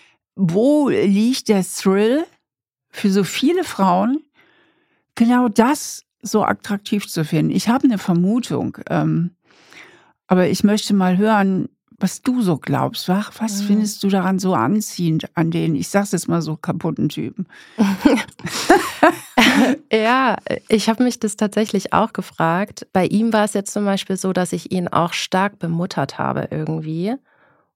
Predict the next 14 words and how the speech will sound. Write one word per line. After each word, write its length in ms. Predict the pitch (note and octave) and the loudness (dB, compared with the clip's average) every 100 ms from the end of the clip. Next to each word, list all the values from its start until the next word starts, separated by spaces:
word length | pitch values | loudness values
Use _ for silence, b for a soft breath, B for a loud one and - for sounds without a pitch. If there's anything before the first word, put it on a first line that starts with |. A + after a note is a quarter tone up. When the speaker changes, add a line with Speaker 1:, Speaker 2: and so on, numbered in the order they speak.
| _ _ - | _ _ -4
Speaker 2:
Oder 320 | F3+ F3 E3+ | 0 2 0
das 180 | E3+ - | -2 -2
Gefühl 360 | E3+ - F#3 | -4 -2 0
hatte, 240 | F3 D#3+ D#3+ | 0 0 -2
dass 200 | D#3+ - | -2 0
er 60 | |
einfach 260 | - - E3+ | 0 0 -2
irgendwie 280 | - E3+ E3 | -2 -2 -2
auch 160 | E3 | -2
ein 180 | E3+ E3+ | -2 -6
bisschen 280 | E3 - F3 | -8 -6 -6
Mutterersatz 600 | F3 - E3+ D#3+ E3+ - | -4 -4 -4 -4 -4 -6
gesucht 520 | G3 - G#3 G3+ - | -10 -6 -6 -6 -6
hat. 300 | A3 A3 - | -2 -2 -6